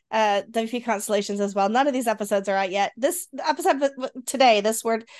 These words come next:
W P Coffee Talk, is gonna be out in the next day or two. What we're talking about is still gonna be out in the next month or two, but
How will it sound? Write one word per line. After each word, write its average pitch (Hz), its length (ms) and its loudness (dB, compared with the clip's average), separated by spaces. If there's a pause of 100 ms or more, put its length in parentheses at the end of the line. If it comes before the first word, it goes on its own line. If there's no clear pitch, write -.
(120)
W 247 160 2
P 247 40 4
Coffee 240 260 4
Talk, 214 200 4
is 226 80 -6
gonna 254 180 2
be 240 140 4
out 226 140 6
in - 80 -10
the 226 40 0
next 214 180 -2
day 220 120 0
or 208 80 0
two. 208 240 -4 (360)
What 302 220 6
we're 302 100 8
talking 302 380 4
about 233 220 4
is 233 80 -2
still 262 140 0
gonna 240 160 -2
be 220 100 0
out 214 80 2
in 190 60 -4
the 208 80 2
next 202 180 -4
month 247 300 0
or 214 100 -4
two, 202 320 -4 (380)
but 220 220 6